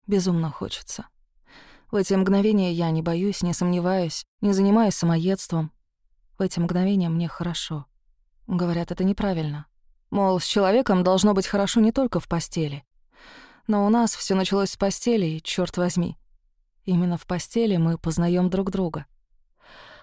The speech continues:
А ещё секс меня успокаивает и расслабляет. Особенно сейчас, когда новые стены давят, огромные пространства нервируют,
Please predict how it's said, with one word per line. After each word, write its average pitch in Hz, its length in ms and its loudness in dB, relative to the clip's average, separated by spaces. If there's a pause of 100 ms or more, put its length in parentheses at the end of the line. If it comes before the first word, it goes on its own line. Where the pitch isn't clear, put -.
(140)
А 196 80 -2
ещё 247 340 0
секс - 380 -2
меня 196 280 4
успокаивает 185 880 -2
и - 20 0
расслабляет. 185 840 -4 (800)
Особенно 202 480 2
сейчас, 208 500 -2
когда 185 260 0
новые 190 300 4
стены 185 340 2
давят, 196 480 0 (520)
огромные 196 440 4
пространства 208 580 2
нервируют, 196 640 2